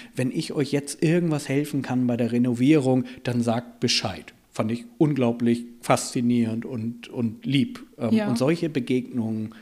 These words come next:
Speaker 1: die machen diesen Beruf aus.
Speaker 2: Ja, total schön. Ja, super. Das war doch auf jeden Fall ein sehr, sehr schöner Abschluss. Dann bedanke ich mich nochmal sehr herzlich bei dir, dass das heute geklappt hat.
Speaker 1: Sehr gerne.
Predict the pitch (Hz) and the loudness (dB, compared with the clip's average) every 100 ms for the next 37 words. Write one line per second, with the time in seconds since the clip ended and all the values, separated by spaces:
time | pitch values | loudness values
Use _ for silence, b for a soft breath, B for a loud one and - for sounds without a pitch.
0 | B 127 123 117 113 113 110 110 - 117 | B 0 4 4 2 -2 -4 -6 -8 -6
1 | 101 107 110 98 110 - - - - - | -4 -4 -6 -6 -8 -8 -16 -16 -18 -20
2 | - 226 190 220 - - 277 240 247 220 | -10 -6 -6 -8 -12 -12 -10 -10 -8 -8
3 | 240 294 196 220 B B - 285 240 208 | -6 -6 -6 -8 B B -6 -4 -2 -2
4 | 240 240 240 247 254 240 240 226 233 226 | -2 -2 -2 0 -2 -2 0 0 2 0
5 | 233 233 254 233 233 240 - 220 240 B | 0 -2 0 0 0 -6 -8 -6 -8 B
6 | B - 226 214 226 247 240 220 214 220 | B -2 0 2 4 4 2 -2 -4 -4
7 | 208 208 214 208 196 - 240 - - 226 | -2 -2 -4 -4 -6 -6 -8 -10 -4 -2
8 | 254 330 285 277 233 226 196 220 202 - | 0 0 -2 -2 -6 -4 -6 -8 -10 -6
9 | 170 - 277 320 - B 135 107 101 95 | -6 -6 -6 -8 -10 B -4 -2 -4 -10
10 | 120 | -14